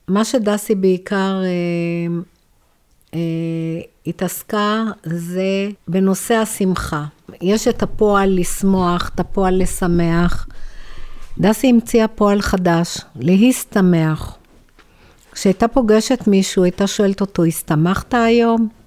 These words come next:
הסתמכת היום?" כשאנשים התפעלו מה הכוונה, היא הסבירה, "מה עשיתם היום כדי לשמח את עצמכם ולשמח אחרים?" זאת אומרת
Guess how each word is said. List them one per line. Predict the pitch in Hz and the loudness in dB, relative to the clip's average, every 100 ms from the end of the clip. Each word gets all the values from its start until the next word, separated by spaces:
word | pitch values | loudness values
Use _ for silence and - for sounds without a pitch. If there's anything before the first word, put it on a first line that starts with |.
| _ _ _ _ _ _ _ - | _ _ _ _ _ _ _ -8
הסתמכת | 160 - - 147 160 202 - | -6 -4 -4 -2 0 -2 0
היום?" | 254 240 226 226 226 214 _ _ _ _ - - | 4 6 6 4 2 -2 _ _ _ _ -20 -10
כשאנשים | - 170 170 - 208 | 0 2 2 2 2
התפעלו | 233 - 175 165 185 233 214 170 | 2 0 -2 2 4 4 4 4
מה | 170 180 196 196 196 | 2 2 2 2 0
הכוונה, | - 196 202 214 294 277 233 _ _ _ - _ _ _ _ _ - - | -2 0 2 4 4 2 -2 _ _ _ -20 _ _ _ _ _ -14 -4
היא | 185 190 185 185 180 175 165 | 0 2 4 4 4 2 0
הסבירה, | 170 180 220 233 196 185 196 170 | -2 0 4 4 4 2 0 0
"מה | 190 247 | 2 2
עשיתם | 269 - 254 240 226 190 | 0 0 0 2 2 4
היום | 180 190 196 190 196 - _ _ _ - | 4 4 4 4 2 0 _ _ _ -6
כדי | 180 175 175 | -2 0 2
לשמח | 175 - 185 185 214 | 0 0 0 2 0
את | - | -2
עצמכם | 196 - 175 165 208 220 | -6 -4 -4 -2 0 2
ולשמח | 196 160 160 - 160 165 180 202 | 2 0 -2 -2 -2 -2 -2 -6
אחרים?" | - 185 151 147 156 - - - | -6 -6 -4 -4 -6 -8 -12 -10
זאת | 165 - | -6 0
אומרת | 196 214 226 226 226 | 2 4 4 2 0